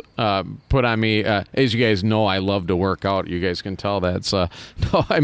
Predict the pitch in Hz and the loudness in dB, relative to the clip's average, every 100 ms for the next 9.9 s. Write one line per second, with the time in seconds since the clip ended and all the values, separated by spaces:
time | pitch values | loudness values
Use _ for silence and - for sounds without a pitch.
0 | - 147 - - - - 139 139 139 127 | 2 0 0 -12 -18 -2 0 2 2 2
1 | - 107 101 104 95 80 76 95 113 117 | 2 0 2 0 0 -2 -2 0 0 0
2 | 117 98 110 101 98 95 98 95 87 98 | 0 0 0 0 0 0 0 0 -2 0
3 | 98 98 92 92 92 87 92 80 90 95 | 0 0 0 0 0 0 -2 0 0 0
4 | - 95 82 - 107 101 98 98 90 76 | 0 -2 -2 -4 -2 0 0 0 -2 -6
5 | - - - - 131 135 127 117 117 104 | -12 -20 -10 0 2 4 2 2 0 0
6 | 107 117 95 92 87 87 92 85 98 95 | 2 2 2 2 2 2 0 -2 -2 -2
7 | 95 95 92 95 90 - 87 90 95 87 | 0 2 2 0 -4 -6 -4 -4 -6 -8
8 | 95 104 110 104 101 107 110 101 - 113 | -10 -10 -4 0 2 2 2 0 0 0
9 | 120 131 - - 101 101 95 92 | 2 0 -4 -4 -2 0 0 0